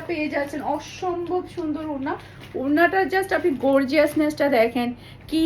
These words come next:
যে সুন্দর। সাথে পাচ্ছেন ম্যাচিং করা সালোয়ারের কাপড় আর ইনারের কাপড়। এই ড্রেস যদি হাতছাড়া হয়ে যায় তাহলে মিস। মাশাআল্লাহ, মাশাআল্লাহ, একান্ত সেলাই করতে না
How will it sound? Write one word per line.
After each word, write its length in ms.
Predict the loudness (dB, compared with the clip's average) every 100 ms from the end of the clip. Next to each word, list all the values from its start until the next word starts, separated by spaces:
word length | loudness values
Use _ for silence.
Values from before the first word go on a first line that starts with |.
| 2
যে 100 | 4 2 2
সুন্দর। 400 | 0 2 4 4 2 2
সাথে 200 | 0 2 4
পাচ্ছেন 260 | 4 2 0
ম্যাচিং 240 | -2 -2 -2
করা 120 | -2 0
সালোয়ারের 400 | 0 2 2 0 -2
কাপড় 300 | -4 -2 -6 -6 -16 -16 -2
আর 80 | 0 0
ইনারের 360 | 0 0 0 -4 -2
কাপড়। 320 | -4 0 -2 -2 -2
এই 100 | -2 -2
ড্রেস 240 | 0 0 0 -4
যদি 160 | -4 -4
হাতছাড়া 500 | -2 -2 0 0 2 0
হয়ে 180 | 0 -4 0
যায় 180 | 2 0 0
তাহলে 320 | 0 0 -2 -2 -2
মিস। 260 | -2 -4 -8 -14 -18 -20 -18 -2
মাশাআল্লাহ, 640 | 0 0 2 2 2 2 0 0
মাশাআল্লাহ, 400 | -2 -2 -4 -4
একান্ত 220 | -4 -6 -6
সেলাই 260 | -6 -2 -2
করতে 180 | -2 -6
না 80 | -2